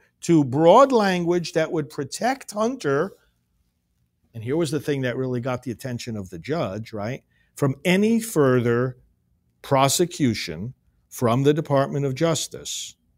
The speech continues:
for anything encompassed in the statement of facts.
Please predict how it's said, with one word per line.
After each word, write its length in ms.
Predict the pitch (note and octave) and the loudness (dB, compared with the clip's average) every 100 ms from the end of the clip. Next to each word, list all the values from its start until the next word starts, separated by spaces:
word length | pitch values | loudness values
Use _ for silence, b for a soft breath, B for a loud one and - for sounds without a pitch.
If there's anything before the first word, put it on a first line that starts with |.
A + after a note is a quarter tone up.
| _ _ _ _ _ _ _ _ _ _ _ _ _ _ _ _ - | _ _ _ _ _ _ _ _ _ _ _ _ _ _ _ _ -14
for 260 | - C3 A2+ | 0 2 2
anything 640 | D3 D#3 D#3 D3+ C#3 C#3 D3+ | 2 2 2 2 0 0 -4
encompassed 1200 | B2+ A#2 - - F3 E3+ C3+ A2+ - - - - _ _ | -6 -6 -8 -4 -2 -2 -4 -6 -6 -10 -14 -20 _ _
in 140 | - A2+ | -10 -8
the 60 | |
statement 460 | G#2+ - B2 A#2 A2 | -8 -2 -2 -2 -6
of 80 | G2+ | -8
facts. 720 | - G2+ - - - - - | -6 -6 -8 -16 -12 -12 -12